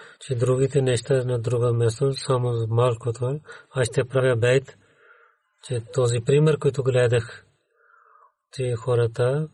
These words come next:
някой, който участва в събранието, винаги, гледайки тези примери, те правят бейт и влизат в джамата. Раджа Сахиб, хиляда деветстотин петдесет и първа година дойде в,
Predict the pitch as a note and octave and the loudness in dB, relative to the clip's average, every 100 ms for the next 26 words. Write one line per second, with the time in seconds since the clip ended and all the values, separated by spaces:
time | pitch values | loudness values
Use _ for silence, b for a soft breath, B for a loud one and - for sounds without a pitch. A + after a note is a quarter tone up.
0 | - C3 A#2+ A2+ A#2+ A2+ C3 A#2+ A#2+ A2+ | -12 -4 0 0 -2 -4 -4 -2 -2 -2
1 | B2+ A2+ B2 A2+ - A2+ A#2 A2+ D3 C#3+ | 0 0 0 -2 -4 -2 0 2 2 2
2 | B2 B2+ D3 A#2+ C3+ F3+ B B B B | 2 2 2 2 2 0 B B B B
3 | A#2 B2 D3 E3+ E3+ D#3 D#3 C#3 C3 - | -4 2 4 4 2 0 2 2 0 2
4 | F3 E3 D3 C#3 C3 C#3+ B2+ C3 B2 B2 | 4 6 4 2 2 -2 2 2 2 0
5 | B2 A#2 A#2 A2+ C#3+ B2 A#2+ A#2 A2+ C3 | 0 2 2 0 -4 -2 -2 -2 0 0
6 | C#3 - B2+ A2+ B2 A2+ G#2+ G#2 - _ | 0 0 -4 0 2 2 2 -4 -6 _
7 | B B B B B B A2+ A#2+ A#2 A#2+ | B B B B B B -2 0 2 0
8 | C#3+ B2+ D3 - _ _ _ _ _ - | 0 0 -2 -6 _ _ _ _ _ -20
9 | _ _ B2 A2+ _ _ C#3 A#2+ - - | _ _ -12 -12 _ _ -14 -12 -8 -2
10 | A#2+ A#2 A2+ B2 B2 - A#2 C3 A2+ - | 0 2 2 0 0 -2 -2 -2 -2 -2
11 | B2 B2+ A#2+ B2 B2 A#2 B2 A#2+ B2 A#2+ | 0 0 0 0 0 2 2 2 2 2